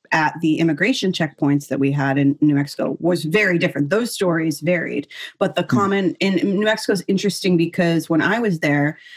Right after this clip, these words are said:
Speaker 1: um, they, s-, a few different people said to me within the first week, I could, I felt like this was a speech that, that a lot of <laughs> people gave outsiders. They were like, "Well, you know,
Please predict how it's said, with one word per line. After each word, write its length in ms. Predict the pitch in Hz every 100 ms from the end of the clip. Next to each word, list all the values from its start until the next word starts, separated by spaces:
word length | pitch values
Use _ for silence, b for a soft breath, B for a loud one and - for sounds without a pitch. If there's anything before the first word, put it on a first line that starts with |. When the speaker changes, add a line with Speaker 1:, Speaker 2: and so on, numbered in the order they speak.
| B B _ 180
Speaker 1:
um, 360 | 170 156 156
they, 140 | 160 156
s-, 260 | 156 - 113
a 200 | 151 170
few 260 | - 226
different 220 | 208 175
people 240 | 160 170 165
said 240 | 151 147
to 120 | - 151
me 420 | 147 147 147 -
within 220 | 170 175 175
the 60 |
first 300 | 165 151 143
week, 400 | 156 156 143 143 -
I 80 | 165
could, 160 | 170 - _
I 100 | 156
felt 100 | 202 180
like 120 | 170
this 120 | 170
was 120 | 165
a 40 | 151
speech 380 | - 170 147 -
that, 280 | 156 147 -
that 200 | 151 - _
a 100 | 170
lot 180 | 170 156
of 120 | 190
<laughs> 120 | - -
people 420 | 339 285 247 - 208
gave 240 | 190 165
outsiders. 480 | 156 160 156 147 147
They 80 | 160
were 80 | 160
like, 180 | 160
"Well, 120 | 165 165
you 140 | 185
know, 380 | 214 214 208